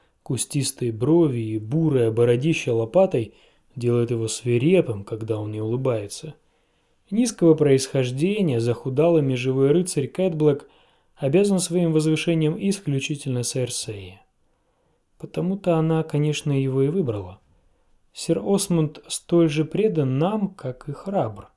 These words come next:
сказала она Джоффри, называв его имя.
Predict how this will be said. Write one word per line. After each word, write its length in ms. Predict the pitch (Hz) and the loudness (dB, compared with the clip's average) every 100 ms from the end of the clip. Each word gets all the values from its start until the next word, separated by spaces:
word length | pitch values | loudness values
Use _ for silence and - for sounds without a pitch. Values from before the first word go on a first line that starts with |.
| _ _ | _ _
сказала 560 | - - 113 110 110 110 | -20 -12 -10 -8 -8 -8
она 80 | 110 | -4
Джоффри, 360 | 123 175 147 | -2 -2 -4
называв 480 | 117 117 113 110 110 | -6 -6 -8 -10 -12
его 180 | 123 123 | -10 -8
имя. 380 | 123 104 101 | -10 -12 -16